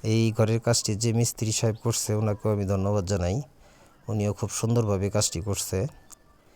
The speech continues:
এই কাজে আমি আসলে য-, দেখার পরে যতটুকু বুঝলাম, তেমন একটা কোনো মানে আহামরি কোনো ভুল নাই। তবে এখানে যে আপনার ঘরের যে আপনার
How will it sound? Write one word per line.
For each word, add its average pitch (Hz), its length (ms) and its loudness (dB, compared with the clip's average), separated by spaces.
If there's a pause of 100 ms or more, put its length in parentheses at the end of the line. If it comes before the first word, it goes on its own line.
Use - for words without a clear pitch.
(580)
এই 127 60 -4 (100)
কাজে 135 340 6 (340)
আমি 123 180 4
আসলে 123 300 2
য-, 117 240 0
দেখার 120 260 4
পরে 117 200 2
যতটুকু 110 840 0 (120)
বুঝলাম, 117 540 0 (120)
তেমন 131 340 4
একটা 120 220 2
কোনো 113 420 2 (760)
মানে 107 160 -2
আহামরি 120 460 4
কোনো 120 260 2
ভুল 104 340 0
নাই। 104 200 2 (1600)
তবে 117 240 2 (160)
এখানে 110 440 2
যে 113 180 2
আপনার 107 440 2
ঘরের 101 340 0
যে 104 160 0 (120)
আপনার 101 360 0